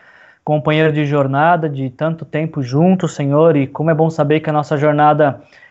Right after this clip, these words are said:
ela teve dia pra começar, mas ela não vai ter dia pra terminar, porque seguimos daqui até a eternidade juntos, confiando naquilo que Jesus fez por nós na cruz, Senhor.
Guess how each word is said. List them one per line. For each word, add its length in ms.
ela 200
teve 260
dia 220
pra 100
começar, 500
mas 200
ela 120
não 80
vai 120
ter 120
dia 140
pra 140
terminar, 560
porque 560
seguimos 400
daqui 300
até 160
a 60
eternidade 640
juntos, 440
confiando 920
naquilo 400
que 160
Jesus 380
fez 240
por 180
nós 300
na 120
cruz, 340
Senhor. 360